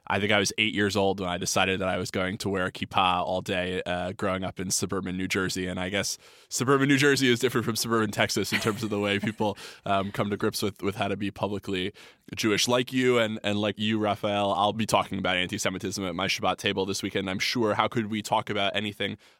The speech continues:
other than the recent spate of attacks that Jews in our own city have faced? I recently saw a video circulating on Twitter. At last count, it's been watched about three quarters of a million times, and we'll link to it in our show notes because you should all watch it.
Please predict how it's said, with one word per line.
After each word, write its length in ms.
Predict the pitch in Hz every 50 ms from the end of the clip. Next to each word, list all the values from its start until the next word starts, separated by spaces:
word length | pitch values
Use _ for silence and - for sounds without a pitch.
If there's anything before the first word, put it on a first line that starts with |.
| _
other 340 | - 127 113 98 - - - _ _ _ _ _ _ _ _
than 160 | 104 101 98
the 80 | 101 98
recent 340 | 98 104 101 - - 98 -
spate 300 | - - 107 101 95 95
of 40 | 101
attacks 440 | 95 - - 98 95 95 - -
that 120 | - 95 92
Jews 540 | - - 95 92 95 92 92 87 - - - _ -
in 120 | 95 104 110
our 240 | 117 117 123 131 131
own 120 | 135 131
city 420 | - - - 220 131 101 - - _ _ -
have 180 | - 101 101 -
faced? 500 | - - 92 - - - - - - - _ _ _ _ _ _
I 80 | - 104
recently 380 | 104 117 120 - - 123 113
saw 240 | 107 - - 117 107
a 60 | 101
video 280 | 104 113 110 104 101 95
circulating 640 | 92 - - 107 - - 104 98 95 92 95 95 104 -
on 180 | - 104 101 98
Twitter. 380 | - - - 135 120 107 98
At 140 | 98 - -
last 300 | 117 117 127 - - -
count, 220 | - 117 110 107
it's 100 | 101 -
been 180 | - - 101 98
watched 320 | 104 107 107 101 - -
about 200 | 104 98 98 104
three 220 | - - - 123 117
quarters 420 | - - - 110 104 104 101 101
of 60 | 107
a 60 | 98 98
million 360 | 101 104 104 104 101 98 107
times, 460 | - - 104 101 98 98 98 101 -
and 220 | 104 101 101 -
we'll 180 | 107 113 113 113
link 180 | 120 131 131 127
to 140 | - - 120
it 140 | 107 101 -
in 80 | 101
our 160 | 101 98 98
show 220 | 92 - - 120 113
notes 240 | 107 101 98 - -
because 400 | - 104 - 107 101 101 - - - - - - _ _ -
you 440 | 107 113 123 123 120 117 113 110 -
should 240 | - - 107 98
all 280 | 95 - 101 104 101 98
watch 300 | 98 95 95 98 - -
it. 160 | 90 87 -